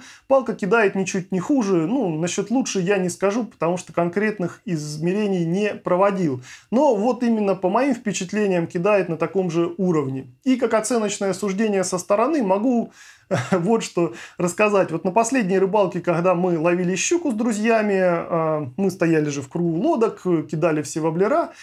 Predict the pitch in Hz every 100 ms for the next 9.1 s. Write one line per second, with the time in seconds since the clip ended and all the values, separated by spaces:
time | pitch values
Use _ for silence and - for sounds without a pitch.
0 | - - 247 277 262 233 214 220 190 196
1 | 202 185 175 160 151 151 156 160 202 180
2 | 175 208 190 170 - 214 190 170 165 165
3 | 165 208 302 262 269 254 190 - 214 208
4 | 208 208 180 170 175 170 202 208 - 185
5 | 185 156 156 156 185 151 185 160 151 151
6 | 147 151 139 151 147 127 170 190 233 214
7 | 185 175 147 156 156 196 196 - 170 175
8 | 175 143 - - _ 220 233 - 180 196
9 | 202